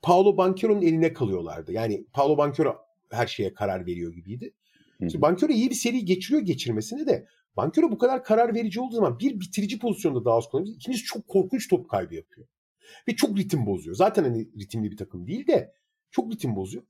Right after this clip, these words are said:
Speaker 1: Wagner'le bölüştükleri zaman biraz daha onu bitirici rolde kullanmak, biraz daha top kayıplarını azaltmak mümkün olmuştu. Ki bu maçta da çok kötü oynamadı Wa-, Franz Wagner ama daha fazla üretebilen, en azından ilk iki maç itibariyle hani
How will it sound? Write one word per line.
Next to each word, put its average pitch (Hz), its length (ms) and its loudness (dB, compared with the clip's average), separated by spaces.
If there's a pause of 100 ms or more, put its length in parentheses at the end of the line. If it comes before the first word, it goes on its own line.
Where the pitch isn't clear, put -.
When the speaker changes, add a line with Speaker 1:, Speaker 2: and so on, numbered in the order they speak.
(300)
Speaker 1:
Wagner'le 226 720 4
bölüştükleri 180 460 -2
zaman 180 300 2
biraz 226 300 2
daha 214 160 6
onu 190 220 4
bitirici 180 320 -2
rolde 180 280 6
kullanmak, 160 340 4
biraz 226 200 4
daha 220 140 4
top 202 180 0
kayıplarını 196 340 4
azaltmak 175 420 2
mümkün 123 280 -4
olmuştu. 107 460 -4 (460)
Ki 175 220 -4
bu 202 60 0
maçta 226 280 2
da 240 60 -2
çok - 220 -2
kötü 175 180 4
oynamadı 185 260 4
Wa-, 107 220 -4 (140)
Franz 113 260 -2
Wagner 117 260 0
ama 277 320 0 (160)
daha 139 220 4
fazla 143 640 2
üretebilen, 131 640 0
en 185 100 4
azından 160 400 2 (220)
ilk 139 200 -8
iki 202 140 -2
maç 160 200 0
itibariyle 139 460 2
hani 120 320 -2